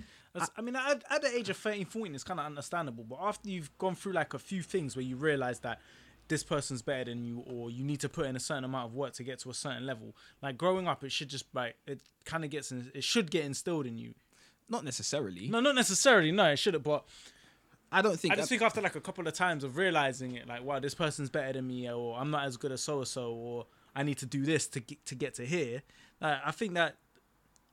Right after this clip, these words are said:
Speaker 1: not everybody, but it just kinda sticks. Like, you know what, you know what you gotta do if you wanna be at a certain place.
Speaker 2: Yeah, nah, th-, for sure. Like, I, I, I am under no delusions now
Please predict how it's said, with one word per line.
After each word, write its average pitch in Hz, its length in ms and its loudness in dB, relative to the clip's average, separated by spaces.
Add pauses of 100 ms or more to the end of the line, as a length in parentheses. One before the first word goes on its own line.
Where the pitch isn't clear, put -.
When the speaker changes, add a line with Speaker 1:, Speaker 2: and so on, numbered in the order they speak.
(600)
Speaker 1:
not 208 200 4
everybody, 143 460 4
but 127 220 -4
it - 20 -8
just 139 140 -14
kinda 175 200 -4
sticks. - 460 -6
Like, 127 180 -8
you 139 80 -14
know 147 140 -6
what, 135 240 -6
you 143 60 -6
know 160 120 -4
what 147 120 -4
you 135 80 -8
gotta 131 160 -4
do 151 140 -4
if 123 120 -4
you 117 80 -10
wanna 120 160 -8
be 131 160 -8
at 113 140 -8
a 117 40 -14
certain 113 280 -12
place. 120 480 -14 (260)
Speaker 2:
Yeah, 170 300 6
nah, 131 260 2
th-, 131 180 -10
for 226 140 0
sure. 110 380 4
Like, 143 280 -2
I, - 120 -14 (600)
I, 226 120 10
I - 20 10
am 196 160 8
under 190 220 6
no 175 180 8
delusions 147 640 6
now 117 380 0